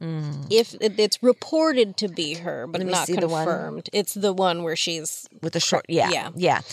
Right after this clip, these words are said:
Speaker 1: And then there's another one where after he gets a hold of her
Speaker 2: Mm-hmm.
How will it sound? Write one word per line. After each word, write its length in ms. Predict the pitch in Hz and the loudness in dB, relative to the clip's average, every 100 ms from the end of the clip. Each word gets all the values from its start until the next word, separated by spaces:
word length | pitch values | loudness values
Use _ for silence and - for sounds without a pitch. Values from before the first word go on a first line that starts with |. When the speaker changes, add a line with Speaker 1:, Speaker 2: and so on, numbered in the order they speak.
| - - - | -14 -10 -2
Speaker 1:
And 120 | 202 | 2
then 120 | 208 | 4
there's 180 | 220 254 | 2 2
another 420 | 285 262 226 226 | 2 4 4 6
one 580 | 226 202 190 190 190 175 | 6 6 6 6 2 -2
where 340 | 180 185 175 170 | 4 6 6 6
after 320 | 170 175 165 | 4 0 -4
he 160 | - | -4
gets 180 | 175 180 | -2 0
a 60 | 151 | 0
hold 260 | 160 175 | 2 4
of 100 | 175 | 2
her 320 | 185 196 202 214 | 2 4 6 4
Speaker 2:
Mm-hmm. 500 | 180 170 165 165 | -2 -4 -4 -6